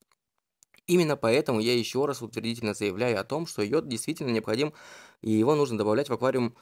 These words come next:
в аква-, в аквариумную воду регулярно. Единственный и важный момент перед покупкой йода: обратите внимание на его состав. Йод должен быть классический,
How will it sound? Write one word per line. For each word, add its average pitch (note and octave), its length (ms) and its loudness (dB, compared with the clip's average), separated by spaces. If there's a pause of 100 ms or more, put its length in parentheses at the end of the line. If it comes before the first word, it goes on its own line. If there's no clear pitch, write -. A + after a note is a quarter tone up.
(140)
в A2 60 2
аква-, A2 440 2
в A2 60 2
аквариумную A2 460 0
воду A#2+ 360 0
регулярно. A2 640 -2
Единственный C3 640 -2 (320)
и A#2 300 0
важный A#2 320 2
момент E3 420 -2
перед C3+ 200 0
покупкой B2 400 -2
йода: D#3+ 280 0
обратите B2 460 -2
внимание D3 340 0
на B2+ 100 0
его B2 260 0
состав. - 520 -4
Йод C#3 240 0
должен C3 320 0
быть A#2+ 140 -4
классический, B2 760 -4